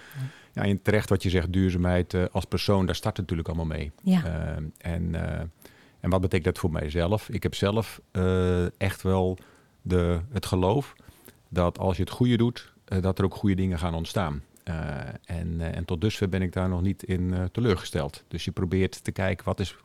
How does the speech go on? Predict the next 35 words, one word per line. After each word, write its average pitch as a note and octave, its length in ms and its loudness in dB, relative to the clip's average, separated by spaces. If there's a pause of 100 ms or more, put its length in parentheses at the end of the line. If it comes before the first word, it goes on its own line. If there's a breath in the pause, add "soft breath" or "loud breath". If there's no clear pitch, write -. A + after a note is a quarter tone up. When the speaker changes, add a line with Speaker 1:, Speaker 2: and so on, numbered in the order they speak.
Speaker 2:
wat A#2+ 160 0
is G#2 60 -2
nou G2+ 120 4
mogelijk? F#2 460 4
Hoe G2 100 -2
kunnen F#2+ 220 0
we F2+ 60 2
nou F#2 140 6
Speaker 1:
Mhm. F#2 80 2
Speaker 2:
een F#2 80 2
betere F#2 320 2
wereld F2 320 2
creëren? D#2+ 500 0 (760 soft breath)
En F#2 100 0
het F2+ 160 0
maken A2 400 2
van G2+ 100 4
een F#2+ 120 4
betere F2+ 440 2 (140)
wereld F#2+ 580 0 (1120 soft breath)
zorgt G2 480 2
er A2 60 6
ook A#2 100 4
vaak G#2+ 240 0
voor G2 220 2
dat G2+ 140 0
je G2 60 -4
dan G2 180 2
dus F2+ 140 0
ziet - 200 0
dat - 180 0
veel G2+ 160 2
mensen F2+ 300 0
ook E2+ 160 -4
andere, F2+ 460 0